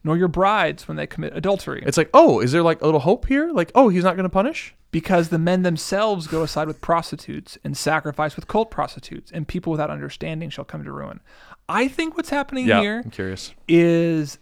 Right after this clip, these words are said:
Speaker 1: kind of the same complicit system that we saw between the priests and the people.
Speaker 2: Mm-hmm.
Speaker 1: The men of Israel are trafficking their daughters and the other people's women into the cult pros-, prostitute rings
Speaker 2: Right.
Speaker 1: so they can have sex with them.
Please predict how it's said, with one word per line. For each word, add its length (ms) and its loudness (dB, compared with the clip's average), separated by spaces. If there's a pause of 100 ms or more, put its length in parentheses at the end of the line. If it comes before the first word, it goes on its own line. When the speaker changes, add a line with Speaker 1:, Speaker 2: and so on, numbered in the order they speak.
(100)
Speaker 1:
kind 240 -4
of 60 -2
the 80 -2
same 260 -6
complicit 600 -10
system 460 -10
that 80 -10
we 80 -8
saw 380 -4
between 300 -10
the 60 -12
priests 300 -12
and 60 -12
the 80 -14
people. 440 -8
Speaker 2:
Mm-hmm. 200 -8 (360)
Speaker 1:
The 100 -4
men 340 0
of 140 0
Israel 680 -8 (240)
are 140 -6
trafficking 760 -4
their 120 -8
daughters 640 -4
and 100 -10
the 140 -12
other 180 -6
people's 380 -12
women 340 -12 (300)
into 240 -2
the 80 -6
cult 180 -12
pros-, 320 -8 (280)
prostitute 480 -8
rings 440 -10
Speaker 2:
Right. 240 -2
Speaker 1:
so 120 -8
they 100 -4
can 100 -8
have 140 -10
sex 260 -2
with 140 -14
them. 240 -10